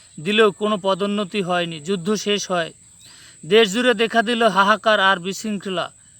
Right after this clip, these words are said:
তার মধ্যে মাথাচাড়া দিয়ে উঠল বিভিন্ন বিপ্লবী দল, বিভিন্ন রাজনৈতিক দল। এদের উপর গোয়েন্দাগিরি করবার জন্য হিটলারকে নিয়োগ করলেন কর্তৃপক্ষ। সেই সময় প্রধান রাজনৈতিক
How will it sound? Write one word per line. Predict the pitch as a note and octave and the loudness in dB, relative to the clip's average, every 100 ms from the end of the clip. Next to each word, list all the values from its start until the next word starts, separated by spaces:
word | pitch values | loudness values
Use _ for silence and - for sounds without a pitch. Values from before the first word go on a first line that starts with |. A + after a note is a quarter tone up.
| - - | -10 2
তার | G3 G3+ | 2 4
মধ্যে | G#3 E3+ G#3+ | 0 -2 -2
মাথাচাড়া | G3 F#3+ G3+ G3 G#3 | 0 -2 -2 -2 0
দিয়ে | F#3 G3+ | 0 -2
উঠল | G3 E3+ F#3+ | -2 -4 -4
বিভিন্ন | E3 F3+ G3 G3 | -4 -4 -4 -4
বিপ্লবী | F#3+ E3 F#3 F3 | -6 -4 -6 -4
দল, | D#3 D#3+ C#3+ | -6 -6 -6
বিভিন্ন | D#3 F#3+ G#3 G3+ | -10 -4 -2 0
রাজনৈতিক | F#3+ F3+ F3 F#3+ F#3 D3+ | 2 0 0 -6 -8 -6
দল। | E3+ D3+ - - - _ | -8 -8 -14 -20 -20 _
এদের | - F#3+ A3+ | -6 2 2
উপর | A#3 A#3 A#3 | 4 2 2
গোয়েন্দাগিরি | G#3 A3+ A3+ A#3 A3 A#3 | 2 2 2 0 0 -6
করবার | G3+ G#3 G3+ G#3+ | 2 2 4 2
জন্য | F#3+ G#3+ | 2 -4
হিটলারকে | G3+ G3+ G3 G#3+ G3+ G#3+ | -4 -6 0 0 0 -4
নিয়োগ | G3 G3 G3+ E3+ _ _ - | -2 -2 -2 -4 _ _ -4
করলেন | F#3 F#3+ F3+ | -2 -2 -4
কর্তৃপক্ষ। | D#3+ F3 F3+ E3+ - - C#3 - - - | -6 -8 -6 -8 -10 -14 -18 -20 -20 -12
সেই | - A3+ | 0 2
সময় | - A#3 A3+ | 2 0 0
প্রধান | G3+ G#3+ G#3+ G#3 | 0 -2 0 2
রাজনৈতিক | G3+ F#3 G#3 G3+ | 2 0 -4 -6